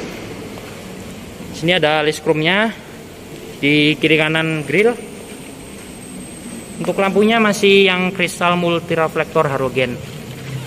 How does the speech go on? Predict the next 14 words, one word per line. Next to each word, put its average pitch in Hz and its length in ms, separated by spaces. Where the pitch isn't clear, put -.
Sama 147 160
di 135 160
sini 147 160
lampu 147 240
sennya 147 320
halogen. 127 480
Untuk 170 160
di 156 160
bawah 175 320
dia 165 160
belum 151 240
ada 156 240
lampu 151 160
kabut. 139 320